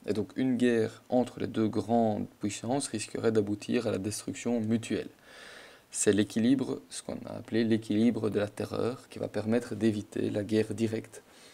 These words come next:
entre les deux blocs malgré des crises et des conflits périphériques. Voici une carte qui montre, euh, où étaient localisées ces crises et ces conflits périphériques. Donc après la crise de Berlin,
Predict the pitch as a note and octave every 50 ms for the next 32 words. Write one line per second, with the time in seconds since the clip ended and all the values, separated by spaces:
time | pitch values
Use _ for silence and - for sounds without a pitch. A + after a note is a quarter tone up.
0 | - - - - G#2 A2 A2 - - A#2 G#2+ G#2+ - A2+ A2 G#2 G#2 G#2 G#2+ G#2+
1 | - - - A2 G#2 A2 G#2+ G2+ F#2+ G#2+ A#2 G#2+ G2 G2+ - - - - A#2 A#2
2 | A2+ B2 A#2+ - - - - G#2+ G#2+ G#2 - - A2+ G#2 - - - G#2+ G#2 -
3 | - _ - A2+ G#2+ A2 G#2+ - - - - - - - - - _ _ _ _
4 | _ - - - - - - - - - - - _ _ - A2 G#2 - - A2+
5 | A2 G#2 - - A#2+ C3 D#3 - - - - A2 G#2 G2+ G2+ G#2+ G#2+ G#2 G2+ -
6 | - - - - - F#2+ G2 G2 G2 G2+ G2+ G2+ G2+ G2+ - - - - - A#2+
7 | A#2+ A#2 G#2+ - A#2 G#2 G#2 G2+ - - G2+ G2+ G2 G2 G2 A#2 A2 A2+ A2 A2+
8 | - - - - - A2+ G#2+ G#2+ G2+ F#2+ F2+ - - - - G2+ G2+ G2+ G2+ G2
9 | - - - G2+ G2 G2 G#2 - - A2 G2 - - - A2 - G#2+ G#2 G#2 G2
10 | - - G#2+ A#2 C#3+ C#3 - - - _ _ - - - - - - - - -
11 | - - A2 G#2 G2+ G2 - - A#2 G#2+ G#2 - - - B2 G#2+ - A2+ G2 G#2+
12 | A2 G#2 G#2 G#2 G#2 A2+ C#3